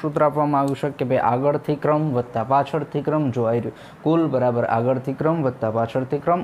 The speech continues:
ઓછા એક. એટલે કે તમને જે આગળની, આગળના ક્રમ માટે જે રકમ આપી હોય એ અને પાછળના ક્રમ માટે જે રકમ આપી હોય એ બંનેનો સરવાળો કરવાનો અને પછી જે છે એક બાદ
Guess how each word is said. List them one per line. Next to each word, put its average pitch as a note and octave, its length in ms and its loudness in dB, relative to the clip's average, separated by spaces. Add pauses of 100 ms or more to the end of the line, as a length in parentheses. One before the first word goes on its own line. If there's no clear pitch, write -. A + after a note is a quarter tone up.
ઓછા B2 420 2 (120)
એક. B2 120 2 (140)
એટલે A#2+ 140 0
કે B2 260 0 (320)
તમને C#3+ 280 2
જે C3 160 2
આગળની, C3+ 640 2 (320)
આગળના D3+ 440 2
ક્રમ C#3 260 0
માટે B2+ 220 2
જે A#2+ 160 0
રકમ A#2 280 -2
આપી A2+ 280 -4
હોય A#2 200 0
એ E3 220 0 (300)
અને D3 220 2 (160)
પાછળના D3+ 460 2
ક્રમ C3 200 0
માટે A#2+ 280 2
જે A2+ 140 0
રકમ A2 260 -2
આપી G#2+ 220 -2
હોય A2+ 100 2
એ A2+ 100 0
બંનેનો A2+ 400 0
સરવાળો C#3+ 420 2
કરવાનો D3+ 320 -2
અને A#2+ 160 0
પછી C#3+ 280 -2
જે A#2 140 0
છે A#2+ 140 -2
એક B2+ 360 -2
બાદ A2+ 280 2